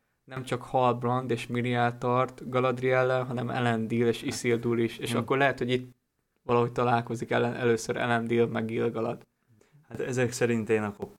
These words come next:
Speaker 2: valószínűleg pislogtam, <laughs> mert én erre, erre nem emlékszem.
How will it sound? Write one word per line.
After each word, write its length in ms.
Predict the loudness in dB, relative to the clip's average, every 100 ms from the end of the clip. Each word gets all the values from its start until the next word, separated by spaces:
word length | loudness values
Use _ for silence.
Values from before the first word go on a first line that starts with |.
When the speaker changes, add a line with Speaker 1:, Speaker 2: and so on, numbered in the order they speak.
| _ _
Speaker 2:
valószínűleg 420 | -4 -2 -2 -2 0
pislogtam, 640 | 0 0 -2 -4 -8 -8 -14 _
<laughs> 280 | -10 -4 -2
mert 160 | 0 0
én 140 | 0
erre, 240 | 0 -2 -6 -20 -20 -20 _
erre 260 | -2 -2
nem 140 | -2 -4
emlékszem. 580 | -6 -10 -12 -12 -14